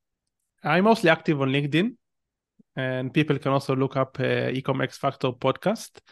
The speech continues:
And my name is Yaron Bean. I think I'm pretty unique with this regard. So if they look my name <laughs> up on LinkedIn, they're going to find me. And yeah, just reach out on LinkedIn.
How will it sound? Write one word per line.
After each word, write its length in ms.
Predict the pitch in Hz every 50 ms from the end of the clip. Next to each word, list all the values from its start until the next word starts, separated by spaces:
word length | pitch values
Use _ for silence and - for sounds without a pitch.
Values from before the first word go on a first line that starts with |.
| - - - - - - _ -
And 160 | 143 131 127
my 80 | 131
name 220 | 135 143 139 139 139
is 100 | 131 123
Yaron 320 | 135 123 131 139 135 127
Bean. 380 | 131 139 160 185 202 208 208 - _ _ -
I 140 | 123 127
think 340 | 123 120 - 143 139 131 -
I'm 140 | 131 127 117
pretty 320 | 120 - 139 127 - -
unique 460 | 135 127 131 131 127 147 156 151 - -
with 120 | 131 117
this 200 | 131 139 135 -
regard. 380 | 151 147 135 147 151 175 196 190
So 340 | 180 - - 131 127 127
if 160 | 143 139 135 135
they 120 | 139 135
look 220 | 131 151 147 -
my 180 | - 143 139 139
name 220 | 139 147 147 151
<laughs> 120 | 151 - - 214 175 - 180 - - 208 208 -
up 200 | 208 180 147 -
on 120 | 160 156
LinkedIn, 460 | 156 180 196 185 156 185 175 156 139 - _ - - - - _ -
they're 160 | 147 151 147
going 200 | 147 156 160 160 160
to 80 | 165
find 300 | 143 - 160 156 151 147
me. 300 | 147 151 170 220 269 - _ _ _ _ _ _ _ -
And 440 | - 139 135 131 131 131 131 135 156 190
yeah, 140 | 370 403 359 - _ _ _ _ _ _ _ -
just 160 | 165 160 -
reach 140 | 180 170 -
out 180 | 196 185 -
on 120 | 165 156 156
LinkedIn. 340 | 180 175 151 143 127 127